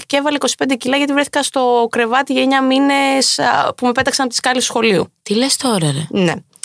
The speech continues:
Speaker 1: Μένω στο κρεβάτι για πάρα πολύ καιρό, βάζω πάρα πολλά κιλά και πέφτω σε κατάθλιψη. Κάπου στα δεκατρία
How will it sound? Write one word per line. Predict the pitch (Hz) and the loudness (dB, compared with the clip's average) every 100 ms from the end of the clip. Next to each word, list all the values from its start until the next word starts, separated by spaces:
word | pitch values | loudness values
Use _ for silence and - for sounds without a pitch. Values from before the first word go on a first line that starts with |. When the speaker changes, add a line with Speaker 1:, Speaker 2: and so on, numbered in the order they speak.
| - - - - - - | -14 -10 -10 -10 -10 -4
Speaker 1:
Μένω | 220 240 | -2 0
στο | 226 | -2
κρεβάτι | 190 185 180 226 262 - 311 311 330 | -2 0 2 2 0 2 2 4 2
για | 269 240 226 | 0 -2 0
πάρα | 233 | 0
πολύ | 208 202 | 0 -2
καιρό, | 180 - 269 285 | 0 0 2 0
βάζω | 254 254 240 | 0 0 0
πάρα | 254 247 | 0 0
πολλά | 233 208 | 0 0
κιλά | 233 294 | 0 -2
και | 302 | -2
πέφτω | 285 285 | -2 -2
σε | - | -2
κατάθλιψη. | 247 220 185 - - - _ _ - - - | 0 0 -2 -4 -4 -6 _ _ -20 -12 -4
Κάπου | 381 - | -2 0
στα | 415 | 0
δεκατρία | 311 247 214 - 208 190 180 214 392 | 0 0 -2 0 2 2 2 2 -2